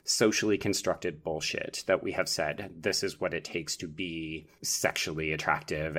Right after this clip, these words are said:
and, you know, viable for other people. That's all made up, but unfortunately, we've internalized it. What this article does is it actually suggests that there are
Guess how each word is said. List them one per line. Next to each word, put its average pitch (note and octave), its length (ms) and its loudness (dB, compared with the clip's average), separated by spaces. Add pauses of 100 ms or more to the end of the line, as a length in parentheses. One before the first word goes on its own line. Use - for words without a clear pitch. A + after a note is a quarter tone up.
(100)
and, D2+ 760 -2
you D#2 220 -6
know, D2 340 -4
viable D2 720 -4
for F2+ 200 0
other D#2+ 180 -2
people. - 420 -10 (320)
That's C#3+ 160 4
all C#3 100 10
made A2 280 6
up, - 200 0 (160)
but F2+ 240 6
unfortunately, F#2 840 0
we've F2+ 220 2
internalized G#2 680 4
it. C2+ 160 -4 (360)
What B2 200 8
this C3 140 8
article A#2 320 8
does F#2+ 600 8
is G2 440 6
it G#2 160 6
actually G2+ 300 6
suggests F2 560 4
that F2 420 2
there F2+ 260 8
are E2+ 540 4